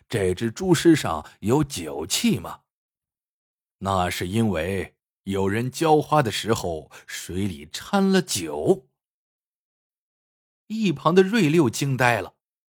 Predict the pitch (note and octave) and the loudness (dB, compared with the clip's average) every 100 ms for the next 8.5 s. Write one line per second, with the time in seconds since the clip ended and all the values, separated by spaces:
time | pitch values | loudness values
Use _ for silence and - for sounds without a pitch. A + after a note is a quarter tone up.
0 | _ G#3+ A#2 F2+ - _ _ _ _ _ | _ 4 4 0 -10 _ _ _ _ _
1 | _ _ _ _ _ _ _ _ _ _ | _ _ _ _ _ _ _ _ _ _
2 | _ _ D#3+ C#3+ C3 E3 A#2+ A#2 C3+ C#3 | _ _ 0 2 6 6 6 0 -2 0
3 | E3 D3 D3 A#2+ - _ _ D3+ F#3 E3 | 2 2 -2 -8 -10 _ _ 0 4 6
4 | E3 C3+ A2+ - B3 E3+ - - _ _ | 4 2 -2 0 2 2 0 -8 _ _
5 | _ _ _ _ _ _ _ _ _ _ | _ _ _ _ _ _ _ _ _ _
6 | _ _ _ _ _ C3+ G#3 A#3 G#3 D3 | _ _ _ _ _ 0 4 4 4 2
7 | - G3+ G3+ D3+ A2 B2 A2+ G2+ C3 G#2 | 2 0 4 4 4 0 -2 -2 0 -2
8 | D2 C#2 - E3+ - | -6 -10 -4 -4 -4